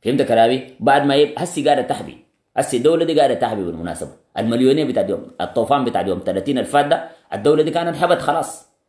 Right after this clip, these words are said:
بعد ده باقي دايرة تقوم برجلينا، تقوم برجلينا، لكن جواه في دبايب. نحن هسي حاليًا زي الشوال،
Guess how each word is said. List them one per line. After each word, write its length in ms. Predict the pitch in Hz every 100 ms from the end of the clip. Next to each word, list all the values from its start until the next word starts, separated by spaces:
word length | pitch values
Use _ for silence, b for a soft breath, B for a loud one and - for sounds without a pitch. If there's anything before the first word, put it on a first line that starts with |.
| _ _ -
بعد 300 | 113 110 139
ده 80 | 151
باقي 260 | 180 170
دايرة 200 | 156 160
تقوم 260 | 139 127 127
برجلينا، 440 | 110 90 95 78 - _ _ _ _ _ _ _ _ _ _ _
تقوم 260 | - 147 220
برجلينا، 420 | 190 180 175 156
لكن 360 | 117 123 190 165
جواه 240 | 165 196
في 120 | 190
دبايب. 380 | 156 143 139 101 - _ _ _ _ _ _ _ _ _ _ -
نحن 160 | 127
هسي 260 | 165 180 143
حاليًا 260 | 247 202 196
زي 200 | 226 277
الشوال، 360 | - 165 147